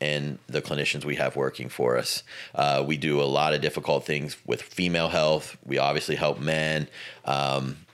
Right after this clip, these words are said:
and so I think you should check us out if you're in that, uh, demographic that needs anything like that. And then I'm part owner of New Ethics, uh, Formulations. It's a functional nutrition brand, um, that really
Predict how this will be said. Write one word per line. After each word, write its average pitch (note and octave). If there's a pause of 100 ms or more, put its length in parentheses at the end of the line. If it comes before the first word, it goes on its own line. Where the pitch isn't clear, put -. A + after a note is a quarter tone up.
(160)
and D2
so E2
I D2+
think D2
you C#2+
should C#2+
check D2+
us D2+
out C#2
if -
you're C#2
in C#2
that, B1+ (100)
uh, B1 (140)
demographic C#2+
that B1+
needs D2
anything C2
like B1+
that. C#2+ (260)
And B2
then D3+
I'm C#3+
part C3+
owner A#2+
of G2+
New F#2
Ethics, - (160)
uh, E2+
Formulations. D#2+
It's D2+
a C#2+ (420)
functional C3+
nutrition A2
brand, G#2+
um, F2 (800)
that F#2+
really G#2